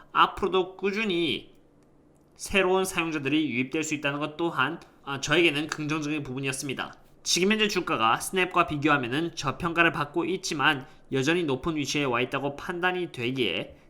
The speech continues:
제가 만약 핀처스를 투자하기 시작한다면은 저는 오 퍼센트 정도 조정을 받을 때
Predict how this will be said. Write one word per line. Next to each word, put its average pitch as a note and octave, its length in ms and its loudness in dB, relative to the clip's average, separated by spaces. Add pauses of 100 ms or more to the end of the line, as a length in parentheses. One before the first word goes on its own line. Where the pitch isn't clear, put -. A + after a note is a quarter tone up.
(100)
제가 E3+ 340 4
만약 F3 380 0
핀처스를 F3+ 560 -2
투자하기 D#3 360 0
시작한다면은 D3+ 760 -4
저는 D3 380 -2 (260)
오 C#3 240 2
퍼센트 G3 340 -2
정도 F#3 240 2
조정을 D3+ 360 0
받을 D3 320 -2
때 A2+ 280 -4